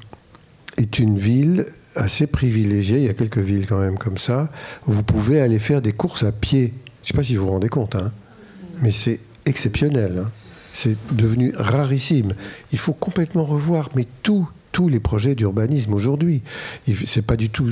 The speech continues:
l'extension comme ça avec les lotissements qui, qui, qu'il faut développer, c'est vraiment le contraire. Et ça, c'est pas du tout évident. Ça se passe petit à petit parce que quand même, il y a des gens qui s'en sont rendus compte, hein. Mais ça prend, euh, ça prend beaucoup de temps. On, on travaille avec des,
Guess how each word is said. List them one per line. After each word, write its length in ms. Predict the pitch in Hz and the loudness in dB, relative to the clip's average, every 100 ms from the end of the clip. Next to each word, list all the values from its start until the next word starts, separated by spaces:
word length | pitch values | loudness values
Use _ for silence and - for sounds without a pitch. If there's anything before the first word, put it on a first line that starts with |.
| 113 | 0
l'extension 920 | 104 98 117 110 - 123 - 139 127 | -2 0 0 -2 -2 -2 0 0 0
comme 200 | - 101 | -2 -4
ça 280 | - 123 110 - - - | -2 -2 -4 -10 -14 -6
avec 320 | - 101 104 | 0 0 0
les 80 | 107 | 2
lotissements 540 | 98 101 113 104 156 147 | 2 2 0 0 0 0
qui, 200 | - 101 | -2 -4
qui, 300 | - 98 123 | -4 -2 -2
qu'il 140 | - 107 | -2 -2
faut 160 | - | 0
développer, 420 | 107 104 107 110 | 0 2 2 2
c'est 160 | 170 - | 0 0
vraiment 420 | 98 101 104 - - | 0 0 0 -2 -2
le 160 | 123 110 | 0 2
contraire. 560 | 113 92 139 185 143 - - - - - - | 0 0 0 0 0 -6 -18 -14 -12 -12 -4
Et 40 | - | 0
ça, 180 | 131 | 0
c'est 120 | 131 135 | 2 0
pas 140 | 127 | 0
du 120 | 110 | -2
tout 160 | 104 131 | 0 0
évident. 480 | 101 98 98 156 180 | 2 2 2 2 0
Ça 160 | - | -2
se 80 | 107 | -4
passe 200 | - 107 | -2 0
petit 280 | - 127 117 | 0 -2 -4
à 40 | |
petit 180 | 110 196 | -2 -2
parce 180 | 170 - | -2 -4
que 120 | - | -4
quand 140 | 104 | 0
même, 120 | 113 120 | 0 0
il 40 | |
y 20 | |
a 20 | |
des 60 | 98 | 0
gens 100 | 107 | 0
qui 140 | 107 | -2
s'en 180 | 101 101 | -2 -2
sont 320 | 90 104 92 | -2 -2 -2
rendus 260 | 90 90 95 | -2 -4 -2
compte, 280 | 110 165 123 | -2 0 0
hein. 100 | 131 - - - - - - | -2 -6 -20 -20 -20 -20 -4
Mais 140 | 120 110 | 2 2
ça 160 | 107 | 2
prend, 440 | 107 - 143 135 110 | 0 2 2 4 4
euh, 360 | 104 98 98 95 | 4 2 2 0
ça 180 | - 104 | 0 0
prend 180 | - | 0
beaucoup 260 | 131 110 110 | 0 0 -2
de 60 | 107 | 0
temps. 260 | 127 147 | 0 2
On, 420 | 139 98 90 87 | 2 0 0 -2
on 520 | 95 - - - - - | -4 -8 -16 -16 -14 -4
travaille 320 | - 104 113 | 0 2 2
avec 220 | 92 92 | 0 0
des, 360 | 98 92 92 | 0 0 0